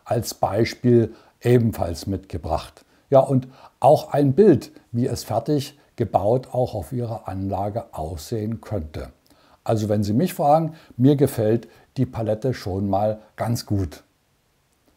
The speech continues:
Ja, und dann habe ich Ihnen noch die Kopfsteinpflasterstraße mitgebracht, die sich ebenfalls schön auf Ihre Anlage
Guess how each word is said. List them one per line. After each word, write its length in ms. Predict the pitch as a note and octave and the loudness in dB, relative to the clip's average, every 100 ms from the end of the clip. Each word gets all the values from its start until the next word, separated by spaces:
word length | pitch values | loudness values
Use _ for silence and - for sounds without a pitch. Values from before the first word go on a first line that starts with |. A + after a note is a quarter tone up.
| _ _ _ _ _ _ | _ _ _ _ _ _
Ja, 120 | D#3 | 4
und 160 | D3+ B2+ | 4 6
dann 220 | C3 C3 | 4 4
habe 260 | C3 C3+ D3 | 4 4 2
ich 200 | A2+ C3+ | -2 0
Ihnen 220 | C#3+ C3+ | 2 6
noch 220 | B2+ B2+ | 4 2
die 380 | - B2+ A#2+ A2 - _ | 2 4 4 2 -8 _
Kopfsteinpflasterstraße 1800 | - C3 - - B2+ A2 G#2+ - G2+ - - G2+ - - F2 F#2 - - | 0 0 0 -2 0 0 -2 -2 -4 -4 -6 -8 -8 -12 -6 -6 -6 -6
mitgebracht, 840 | F2 G#2+ - G#2+ - G2 G2 - | -4 -4 -6 -10 -8 -8 -8 -6
die 80 | A2 | -6
sich 260 | G2+ G#2 - | -4 -8 -2
ebenfalls 720 | A2+ A#2 G#2+ G#2+ A2 G#2+ - - _ | 0 0 -2 -2 -2 -4 -10 -20 _
schön 500 | - A#2 B2+ D3 D3 - - _ | -2 4 6 4 0 -12 -20 _
auf 320 | A2+ A2 - | -4 -4 -6
Ihre 280 | G#2+ F#2+ - | -8 -8 -8
Anlage 680 | F#2 G#2 G2+ G2 G2 G2+ | -6 -4 -2 -2 -4 -6